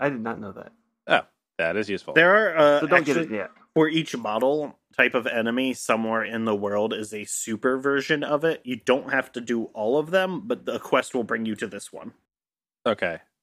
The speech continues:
Speaker 2: cool.
Speaker 3: You might encounter the gi-, uh, while doing dungeons, you'll encounter the giant fuck off, uh, red horn that's, like, level eighty and bigger than your car. <laughs>
Speaker 2: That's awesome. Yeah.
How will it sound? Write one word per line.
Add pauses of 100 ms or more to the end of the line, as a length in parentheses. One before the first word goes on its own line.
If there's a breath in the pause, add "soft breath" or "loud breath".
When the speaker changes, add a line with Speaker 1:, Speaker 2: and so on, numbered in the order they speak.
(300)
Speaker 2:
cool.
Speaker 3:
You
might
encounter
the
gi-,
uh,
while
doing
dungeons,
you'll
encounter
the
giant
fuck
off,
uh,
red
horn
that's,
like,
level (120)
eighty (160)
and
bigger
than
your
car. (320)
<laughs>
Speaker 2:
That's
awesome. (460)
Yeah.